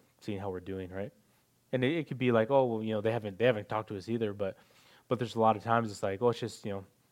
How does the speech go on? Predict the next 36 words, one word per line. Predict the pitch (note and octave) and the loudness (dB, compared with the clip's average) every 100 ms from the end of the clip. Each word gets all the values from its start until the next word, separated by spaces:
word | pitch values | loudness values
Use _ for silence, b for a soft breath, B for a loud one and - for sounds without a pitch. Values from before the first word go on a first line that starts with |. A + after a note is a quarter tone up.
| - | -12
it | A2+ | -8
just | A#2 | -6
becomes | A2+ A2 A2+ G#2 | -8 -4 -4 -4
so | - A2 G#2+ G#2 G2 b b b b b - | 2 4 4 0 -6 b b b b b -10
disconnected." | A#2+ A#2+ - A2 A2+ A2+ | -4 -2 -2 2 2 2
It's | G#2+ G#2+ | -4 -2
like, | G#2 | 0
I | |
give | G#2 A#2 A2 | 0 -2 0
my, | G#2+ G#2 | 0 0
my | G2+ G2+ | -2 -6
monthly | G#2 G#2 G#2+ | -4 -6 -6
giving | G2 G#2 G#2 | -4 -4 -4
to | G#2 | -8
this | G2 - | -12 -8
missionary, | G#2+ - G2+ G2+ G2 G2 b b b b _ | -8 -8 -6 -4 -4 -6 b b b b _
but, | G2+ F#2+ - _ B B _ _ _ _ _ _ - | 0 0 -4 _ B B _ _ _ _ _ _ -8
and | G#2+ | 2
we | A2 | 2
have | A2 | 2
to | G#2 | -2
remember | G2+ G#2+ G#2+ G2+ | -2 -2 0 0
that | G2 G2+ | 0 -2
a | |
lot | G2+ G#2 | 0 0
of | |
these | G#2 G2 | -2 -4
missionaries, | A2 - G#2+ G2+ | -8 -4 -6 -6
especially | G2+ - A#2 A2 A2 | -10 -2 -2 -2 -4
when | G#2+ | -4
they | G2+ | -2
go | G#2 | -2
abroad, | F#2+ G2+ | -2 -2
like, | G#2 F#2 | -2 -4
they | G2 | -6
left | G2 G2+ | -2 -4